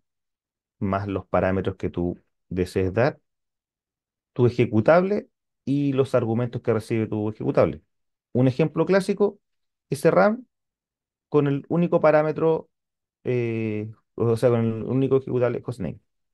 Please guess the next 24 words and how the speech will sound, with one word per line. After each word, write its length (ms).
Ahora, 200
si 120
tú 140
quieres 200
darle 180
algunos 260
parámetros, 400
puede 140
ser 200
S 220
ram 240
menos 340
P, 320
que 160
significa 760
que 100
tú 160
le 140
dices, 340
"Ah, 360
corre 460
de 140
manera 200
interactiva, 760